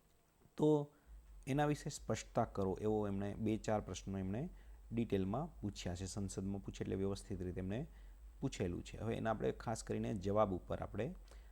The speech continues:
ધ્યાન આપીએ કે એમણે શું જવાબ આપ્યો. શિક્ષા મંત્રાલયની અંદર કેન્દ્ર સરકારમાં શ્રી જયંત ચૌધરી જે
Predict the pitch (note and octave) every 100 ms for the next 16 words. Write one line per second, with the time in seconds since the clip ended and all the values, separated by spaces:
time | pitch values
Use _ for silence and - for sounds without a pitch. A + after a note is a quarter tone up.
0 | - - F2+ F#2 F#2+ F#2 - - - -
1 | - G#2 F#2+ G2+ F#2+ G#2+ D3+ D#3+ - B2
2 | F#2 E2+ - - - - - - - -
3 | - - - - A#2 - D3 C#3 C3 C3
4 | C3 C3 C3 B2+ B2 A#2+ G#2 G2+ G2 G#2
5 | G2+ F#2+ F#2+ F#2+ G2 - G2 F2 G2 G#2+
6 | G2+ F#2+ F2 G#2+ G#2